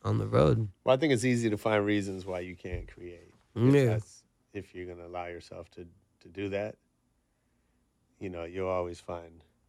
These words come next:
Speaker 2: obstacles.
Speaker 1: Yeah, man.
Speaker 2: Um, so you say you're just getting started. What's the, what's the goal?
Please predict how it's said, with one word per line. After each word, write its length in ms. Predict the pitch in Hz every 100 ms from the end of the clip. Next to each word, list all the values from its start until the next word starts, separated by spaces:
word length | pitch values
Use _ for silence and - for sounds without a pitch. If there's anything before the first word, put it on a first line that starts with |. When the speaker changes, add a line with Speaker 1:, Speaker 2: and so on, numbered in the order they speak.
| -
Speaker 2:
obstacles. 640 | 92 87 - - - 101 _ _ _ _ _ _ _ _
Speaker 1:
Yeah, 240 | 117 120 107
man. 280 | 101 101 98 _ _ _ _ _ - _ _ _ _ _ _ _ _ _ _ _ _ _ _ _ _ _ _
Speaker 2:
Um, 480 | 110 107 101 90 87 _ _ _ _ _ _ _ _ _ _ _ _ _ _ _ _ _ _ _ _ _ _
so 120 | -
you 60 | 123
say 160 | 156
you're 100 | 143
just 200 | 120 127
getting 160 | 123 113
started. 320 | - 120 101
What's 220 | 92 110
the, 340 | - 107 101 90 _ _ _ -
what's 180 | 107
the 100 | -
goal? 320 | 104 101 -